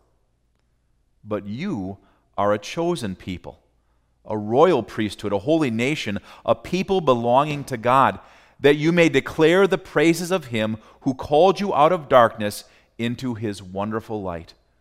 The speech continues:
Once you were not a people, but now you are the people of God. Once you had not received mercy,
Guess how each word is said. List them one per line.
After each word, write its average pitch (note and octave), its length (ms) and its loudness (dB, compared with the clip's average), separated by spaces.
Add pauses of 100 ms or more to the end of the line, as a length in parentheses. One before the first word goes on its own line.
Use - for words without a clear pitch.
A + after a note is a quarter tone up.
(580)
Once A#2 400 -6
you A#2+ 120 -6
were A2 100 -2
not G2+ 260 -2
a G#2+ 60 -2
people, F2 400 -10
but F2 320 -14 (100)
now G#2+ 360 0
you A2 240 -6
are A2+ 340 2
the B2+ 100 -10
people G#2+ 400 -10
of G#2 140 -8
God. F#2 340 -8 (640)
Once C3+ 260 -2
you C#3+ 80 0
had A#2+ 120 0
not C3+ 260 6
received G#2 440 -6
mercy, F#2+ 480 -10